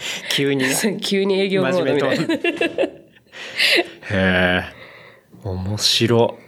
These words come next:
Speaker 2: そう。
Speaker 1: いや、そんな感じだって全然知らなかった。
Speaker 2: <laughs>
Speaker 1: なるほどね。え、ちなみにさ、パインブルックリンに、こう、ちゃんとさ、ジョインしたのって、
Speaker 2: はい。
Speaker 1: どれぐらい前からなの？
Speaker 2: 五年前。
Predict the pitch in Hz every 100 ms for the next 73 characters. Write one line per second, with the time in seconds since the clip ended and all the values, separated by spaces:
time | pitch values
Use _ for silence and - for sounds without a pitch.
0 | - - - - - - 104 92 - 127
1 | 156 175 165 151 147 147 - 92 123 135
2 | 127 127 123 104 87 - - - _ _
3 | _ - - - - 240 262 254 240 208
4 | - - - 101 98 101 98 95 95 92
5 | - - - - - 160 - 123 170 214
6 | 196 - 143 - 131 170 196 202 214 220
7 | - 160 120 101 95 82 78 - - 113
8 | - 127 131 135 - 123 82 - - 170
9 | 113 135 127 92 - 107 80 - - 87
10 | 69 65 165 143 101 127 165 180 175 165
11 | - - 143 135 90 82 64 - - -
12 | - - - - _ _ _ _ _ _
13 | _ _ 160 190 233 240 233 220 233 165